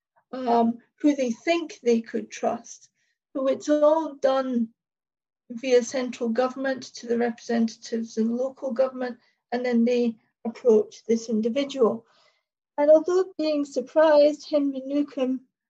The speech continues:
accepts the invitation, but then admits in his diary that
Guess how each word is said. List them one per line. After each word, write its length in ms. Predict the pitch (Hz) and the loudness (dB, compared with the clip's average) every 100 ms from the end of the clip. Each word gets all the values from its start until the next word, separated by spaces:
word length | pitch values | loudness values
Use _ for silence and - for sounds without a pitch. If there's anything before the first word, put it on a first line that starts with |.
| _ _ _ _ - | _ _ _ _ -8
accepts 800 | - - - 359 359 - - - | -6 -4 2 2 0 -6 -14 -8
the 180 | 262 254 | 4 4
invitation, 840 | 233 233 233 - 226 - 240 262 _ _ _ _ | 6 2 2 -2 -2 0 -4 -4 _ _ _ _
but 180 | 262 277 | -4 2
then 220 | 285 285 | 2 2
admits 600 | 277 277 294 294 - - | -2 0 2 2 -4 -10
in 140 | 254 | -10
his 180 | 254 240 | -10 -8
diary 680 | - 277 294 254 254 240 233 _ _ _ _ _ | -2 2 2 0 -4 -6 -10 _ _ _ _ _
that 180 | - | -6